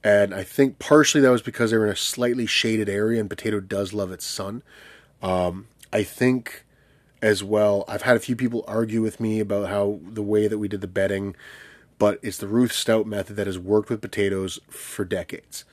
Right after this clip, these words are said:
It, it works. The method works. I don't know if I did it properly, uh, and what I think I would do differently next year is I would scratch that soil below,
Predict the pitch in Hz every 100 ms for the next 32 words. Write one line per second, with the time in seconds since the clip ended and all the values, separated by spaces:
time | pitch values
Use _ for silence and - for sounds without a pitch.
0 | _ _ _ _ _ _ _ _ _ _
1 | _ _ _ _ _ _ - 110 117 110
2 | 104 113 - - - - _ - 113 117
3 | - 107 92 95 175 - - - - -
4 | - _ _ _ 120 123 127 127 127 117
5 | 107 107 110 104 - - - 107 - 127
6 | 135 147 - - - - _ - 101 95
7 | 101 104 104 104 104 - 120 113 107 107
8 | 95 110 104 113 101 101 98 - 104 101
9 | 101 95 95 92 - - - 110 101 -
10 | 104 - - 107 104 98 98 92 95 101
11 | 101 87 82